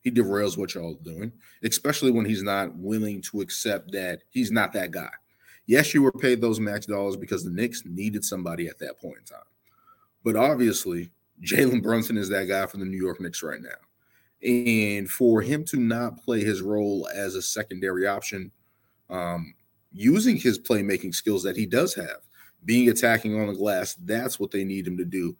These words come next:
attacking the basket. And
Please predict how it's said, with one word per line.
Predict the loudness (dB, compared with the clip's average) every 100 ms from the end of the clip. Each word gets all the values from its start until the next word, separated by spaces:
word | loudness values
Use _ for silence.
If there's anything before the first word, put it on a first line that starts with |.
| _
attacking | -8 -2 -2 -2 -4
the | -6
basket. | -2 0 0 -2 -10 -14 _ _ _ _ _ _ _ _ _ _ _ _ _ -20 _
And | 4 6 6 6 4 2 2 -2